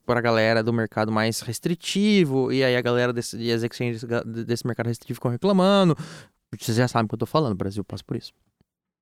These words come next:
É, então, assim, quando você tem grandes players do mercado unidos pra falar, Vamos fazer o mínimo um denominador comum do que a gente precisa pra,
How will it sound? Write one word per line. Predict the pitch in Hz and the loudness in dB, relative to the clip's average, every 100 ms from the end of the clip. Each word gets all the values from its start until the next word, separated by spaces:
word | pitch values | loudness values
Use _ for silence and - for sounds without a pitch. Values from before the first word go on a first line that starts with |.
| _ _ | _ _
É, | 120 113 107 104 | -4 -2 -2 -2
então, | - - 202 | -4 0 0
assim, | - 131 - | 2 -2 -2
quando | - 180 | 0 4
você | 180 180 214 | 4 2 0
tem | 196 185 143 123 _ _ - | 0 2 2 0 _ _ -8
grandes | 123 165 180 - | 2 4 4 0
players | - 143 131 | 0 4 4
do | 135 | 2
mercado | 127 - 110 117 | -2 0 0 2
unidos | 156 147 127 | 2 2 0
pra | - | -2
falar, | 123 120 | -2 0
Vamos | 131 254 285 233 - | 2 0 -2 -6 -4
fazer | 151 135 | -2 0
o | 131 | 0
mínimo | 131 143 127 120 - - _ _ _ - | 2 0 0 -2 -6 -16 _ _ _ -6
um | 123 | -2
denominador | 120 123 120 117 | 0 2 2 0
comum | - 120 127 143 131 - _ _ - | 0 0 2 0 0 -8 _ _ -8
do | 127 | -2
que | 131 | 2
a | 113 | 2
gente | 131 123 - | 2 0 -2
precisa | 143 123 - - 151 127 123 | 0 0 -2 -2 0 2 2
pra, | - 117 113 | 2 2 0